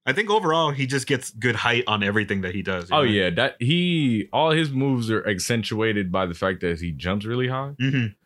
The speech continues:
Speaker 2: But other than that, he's like, you can see that he's, uh, not everything is looking very comfortable.
Speaker 1: Yeah, yeah, yeah. So Ryder is able to gain control after Percy celebrates a little bit. And I did like how M V P shouts that to Percy from his corner.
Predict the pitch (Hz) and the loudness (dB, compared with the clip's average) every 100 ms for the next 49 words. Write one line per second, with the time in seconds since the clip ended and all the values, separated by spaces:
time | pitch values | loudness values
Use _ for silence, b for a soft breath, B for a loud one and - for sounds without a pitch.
0 | _ _ 107 107 123 127 107 110 107 98 | _ _ 2 4 4 4 2 2 2 0
1 | 95 - 110 104 95 120 113 87 - 98 | -2 -6 0 2 4 2 2 0 2 2
2 | 92 90 87 82 90 87 80 71 57 - | 4 2 0 0 0 2 0 -2 -4 -6
3 | 90 92 92 85 87 82 78 85 73 85 | -2 0 0 0 -2 -2 -2 -4 -2 -4
4 | 69 - 85 73 64 - 123 113 95 95 | -4 -6 -8 -6 -14 -8 0 2 2 -2
5 | 90 90 85 82 _ _ _ _ _ _ | -4 -8 -10 -14 _ _ _ _ _ _
6 | - 143 143 127 147 185 185 156 156 147 | 0 2 4 4 2 4 4 4 2 2
7 | 123 113 107 101 120 120 117 117 127 117 | 2 2 2 0 2 0 2 0 0 2
8 | 113 110 113 104 98 123 117 117 - 113 | 0 0 0 0 0 -2 0 -2 -2 -2
9 | 110 117 135 147 135 139 156 175 b b | 0 0 0 0 -2 0 0 -2 b b
10 | b b 120 123 120 117 - 123 151 160 | b b 0 2 4 2 0 2 2 2
11 | 160 - 131 123 117 120 117 120 110 - | 0 2 2 2 2 0 0 -2 -2 0
12 | 117 117 - 113 107 - - 139 123 120 | 2 0 -2 -2 -2 -4 -4 -2 0 0
13 | 113 113 104 - 110 104 98 - 107 123 | 0 -2 -2 -2 0 -2 -4 -4 0 0
14 | 151 | 0